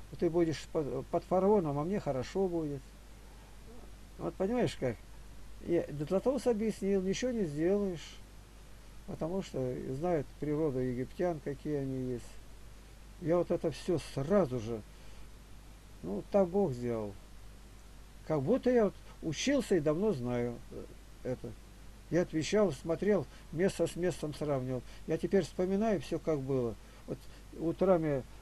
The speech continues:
э, Сергей Павлович читает, э, ну, по церкви вопросы. И в конце мои стихотворения.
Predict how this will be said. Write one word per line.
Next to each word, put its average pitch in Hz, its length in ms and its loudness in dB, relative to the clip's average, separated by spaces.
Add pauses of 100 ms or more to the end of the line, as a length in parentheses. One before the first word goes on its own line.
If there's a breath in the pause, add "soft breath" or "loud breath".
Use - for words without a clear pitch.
(200)
э, 127 360 -4 (100)
Сергей 165 280 4
Павлович 180 560 2
читает, 151 540 2 (600 loud breath)
э, - 160 -10
ну, 131 280 -4
по 151 160 4 (120)
церкви 131 360 4
вопросы. 123 640 0 (480 loud breath)
И 170 460 4 (120)
в - 20 -12
конце 190 340 0
мои 180 240 4
стихотворения. 123 840 0